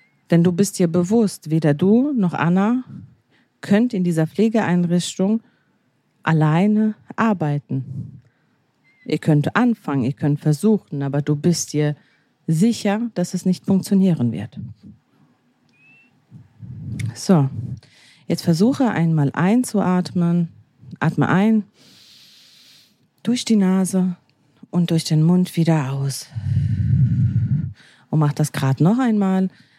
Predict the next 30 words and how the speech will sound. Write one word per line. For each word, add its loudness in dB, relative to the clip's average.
Atme 2
durch 2
die -6
Nase 0
ein -2
und 0
durch 0
den 2
Mund 2
wieder 0
aus. -8
Wie 4
hat -2
sich -6
dieser 2
Film 0
f-, -12
für 2
dich -2
angefühlt? -6
Und -14
wenn 2
du 0
vielleicht -2
sogar -6
deine -6
Augen -4
dabei -8
geschlossen -8
hattest, -6